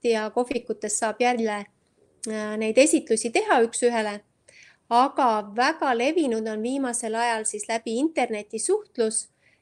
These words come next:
et, äh, tehakse nii Zoomi kohtumisi, äh, kui siis ka lihtsalt telefonivestlusi ja telefonikohtumisi. Et selline esimene tutvustav,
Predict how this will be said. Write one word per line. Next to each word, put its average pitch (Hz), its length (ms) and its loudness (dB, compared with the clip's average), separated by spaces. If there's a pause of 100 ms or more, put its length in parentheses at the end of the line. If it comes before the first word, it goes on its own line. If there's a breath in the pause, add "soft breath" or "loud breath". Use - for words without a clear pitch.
et, 226 420 -8
äh, 226 260 -4
tehakse 254 400 0
nii 214 140 -2
Zoomi 302 600 4 (200)
kohtumisi, 226 880 2 (640)
äh, 214 380 -4
kui 269 280 2
siis 233 380 0
ka 226 500 2
lihtsalt 226 600 -2 (100)
telefonivestlusi 220 2000 0
ja 208 160 -2
telefonikohtumisi. 214 1800 -2 (1000)
Et 214 120 -8
selline 233 460 6
esimene 247 540 4
tutvustav, 233 880 0